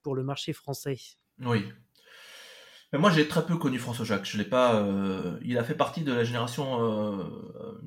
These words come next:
Speaker 2: avant la mienne, je dirais, euh, celle, celle d'Yvan, justement. Euh, et je sais qu'il y a eu entre eux beaucoup de, de bisbilles. Euh, au, au, dans les débuts, euh, du fanzina français, euh, ou francophone sur ce, ces sujets-là japonais,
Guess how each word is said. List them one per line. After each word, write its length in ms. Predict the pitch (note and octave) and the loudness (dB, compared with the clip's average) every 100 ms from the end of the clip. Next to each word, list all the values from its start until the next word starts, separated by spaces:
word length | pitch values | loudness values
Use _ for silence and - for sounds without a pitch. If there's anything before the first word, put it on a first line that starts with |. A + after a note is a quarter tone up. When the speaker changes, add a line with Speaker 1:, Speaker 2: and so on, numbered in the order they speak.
| - _ A#2 | -16 _ -4
Speaker 2:
avant 160 | B2 | 2
la 100 | A#2 | 2
mienne, 240 | A2+ E3+ E3+ | 4 2 0
je 120 | - | -2
dirais, 340 | G#2+ C#3+ D3+ | 0 0 0
euh, 220 | G#2 G2+ G2 | -2 -2 -4
celle, 300 | - A#2 - | 0 0 2
celle 180 | B2+ | 0
d'Yvan, 300 | A#2+ G2+ - | 2 2 0
justement. 400 | - - A2 C#3 A#2+ | -2 -4 -4 -4 -6
Euh, 180 | - - - - - - | -8 -8 -12 -20 -20 -12
et 80 | A2 | -6
je 80 | A2 | -4
sais 200 | - C#3+ | 0 0
qu'il 160 | A2+ | 4
y 20 | G#2+ | 4
a 20 | |
eu 60 | |
entre 240 | A#2 G#2+ B2 | 4 2 -2
eux 40 | |
beaucoup 280 | A2+ A2+ B2+ | -2 -4 -4
de, 180 | A2 G2+ | -2 -2
de 100 | G#2 | -4
bisbilles. 440 | G#2+ G#2+ D#3+ F3+ | -6 -4 -2 0
Euh, 220 | G#2+ F#2 F#2 | -2 -2 -4
au, 120 | A#2+ A2+ A#2 | -4 -2 0
au, 20 | |
dans 100 | A#2+ | 0
les 120 | B2 | 0
débuts, 400 | B2+ B2+ D#3 D3 | 0 0 0 2
euh, 500 | A2 G#2+ G2 - - - - | 2 2 -2 -6 -12 -16 -18
du 80 | |
fanzina 480 | A2 A#2 A#2 B2 A#2+ | -8 -6 -4 -4 -4
français, 520 | A#2 - - - A#2 | -4 -10 -10 -2 0
euh, 160 | G#2 G2 - - - | 0 -4 -8 -12 -16
ou 80 | - | -16
francophone 500 | - - - A#2 A2+ | -12 -8 -2 -2 -2
sur 260 | - G#2 | -10 -18
ce, 220 | - A2+ | -16 -16
ces 140 | G#2+ G#2+ | -12 -12
sujets-là 500 | - A2+ G#2+ A#2 G#2+ | -6 -2 0 0 -2
japonais, 460 | G2 G#2 A#2 D3+ | -6 -6 -6 -6